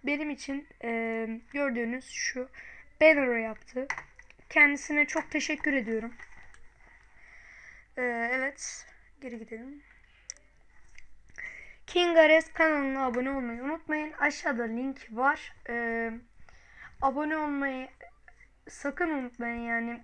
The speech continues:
Çok teşekkür ediyorum yaptığı için. Ee, gerçekten başarılı bir arkadaşımız. Şöyle gördüğünüz gibi Family Gaming'i de yaptı.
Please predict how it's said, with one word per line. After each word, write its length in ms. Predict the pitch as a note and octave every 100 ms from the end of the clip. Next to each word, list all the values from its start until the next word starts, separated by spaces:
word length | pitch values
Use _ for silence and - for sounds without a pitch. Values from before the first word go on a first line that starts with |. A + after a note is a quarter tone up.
| -
Çok 280 | - D#4 -
teşekkür 460 | C#4+ A#3 D4 E4
ediyorum 500 | D#4 C#4 B3+ B3 B3
yaptığı 440 | B3 C4 B3+ - B3+
için. 460 | A3+ - B3+ B3 - - - - - - -
Ee, 540 | A#3+ A#3+ A#3 A3+ A3+ A3+
gerçekten 600 | C4+ C#4+ C#4 - C4 A#3
başarılı 440 | C4 - D4 C#4+
bir 40 | C4+
arkadaşımız. 760 | A#3+ A#3+ B3 A#3 - C4 - - - - - - - - - -
Şöyle 360 | - - C4+ C4
gördüğünüz 460 | A#3 C4 B3 C4 A3+
gibi 140 | B3+
Family 680 | C4+ - - C#4+ C4+ B3+ B3
Gaming'i 280 | A#3+ A#3 A#3
de 60 | A#3
yaptı. 520 | A3 A3 - -